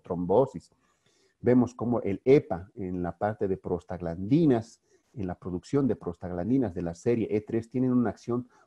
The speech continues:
más bonita, con dilatación de los vasos, eh, una menor agregación plaquetaria, un-, un-, una propiedad ya algo antiinflamatoria,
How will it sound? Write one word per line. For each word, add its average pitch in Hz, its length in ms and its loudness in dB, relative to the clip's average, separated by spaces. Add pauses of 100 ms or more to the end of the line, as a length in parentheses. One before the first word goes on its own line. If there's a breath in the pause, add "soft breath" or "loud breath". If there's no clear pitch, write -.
más 127 200 0
bonita, 123 540 0 (560 soft breath)
con 95 320 -2
dilatación 104 560 -2
de 98 80 -2
los 85 200 -6
vasos, 120 540 2 (280 soft breath)
eh, 104 40 -16 (140)
una 110 200 -2
menor 98 300 0
agregación 87 480 -8
plaquetaria, 107 760 -2
un-, 104 680 -6 (160)
un-, 120 300 -2
una 127 240 0
propiedad 110 440 2 (300 soft breath)
ya 113 420 2
algo 101 460 0
antiinflamatoria, 98 1040 0